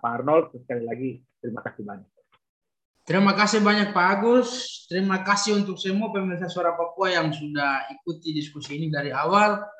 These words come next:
Speaker 2: Eh, kami berharap untuk ada lagi diskusi semacam ini yang nanti akan Suara Papua hadirkan.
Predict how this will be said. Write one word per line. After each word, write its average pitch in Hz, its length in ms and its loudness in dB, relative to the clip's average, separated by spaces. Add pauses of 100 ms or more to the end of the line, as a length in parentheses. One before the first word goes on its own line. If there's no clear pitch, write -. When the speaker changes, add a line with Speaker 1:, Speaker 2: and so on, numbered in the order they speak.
(440)
Speaker 2:
Eh, 135 400 -4
kami 151 240 -2
berharap 156 720 0
untuk 175 560 -2 (240)
ada 170 240 2
lagi 170 320 2
diskusi 170 720 0
semacam 156 560 -2
ini 180 160 -2
yang 156 80 0
nanti 156 240 0
akan 143 320 -6
Suara 139 240 -6
Papua 143 320 -8
hadirkan. 147 640 -6